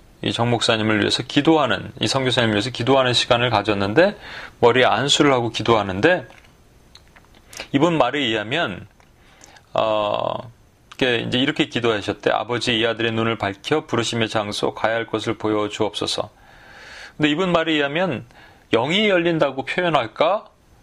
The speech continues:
그냥 눈앞에서 말이죠. 사 년 전에 티비에서 보았던 우즈베키스탄의, 어, 어떤 할머니가, 고려인 할머니가 '왜 우리를 잊었습니까?' 라고 말한 그 장면이 떠오르더라는 거예요.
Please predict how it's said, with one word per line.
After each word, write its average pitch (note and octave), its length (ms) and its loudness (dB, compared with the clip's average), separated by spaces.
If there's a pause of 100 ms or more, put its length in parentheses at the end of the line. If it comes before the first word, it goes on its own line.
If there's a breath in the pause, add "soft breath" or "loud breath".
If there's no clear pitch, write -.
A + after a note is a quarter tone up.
(260)
그냥 E3+ 300 -2 (180)
눈앞에서 D3+ 800 0
말이죠. G#2+ 640 -2 (480 loud breath)
사 A2+ 280 0
년 F#3+ 240 -2
전에 F3 280 -2
티비에서 G3 520 -2
보았던 C#3 480 -2
우즈베키스탄의, C#3 1200 -2 (640 soft breath)
어, A#2 460 0
어떤 D3 280 -2
할머니가, F3 720 0
고려인 D3 380 0
할머니가 C3 680 0 (300 loud breath)
'왜 D#3 240 2
우리를 D3+ 420 0
잊었습니까?' C#3+ 840 0
라고 B2+ 260 0
말한 C3 440 -2
그 D#3+ 120 -2
장면이 D#3+ 460 -2
떠오르더라는 D3+ 680 -2
거예요. - 220 -8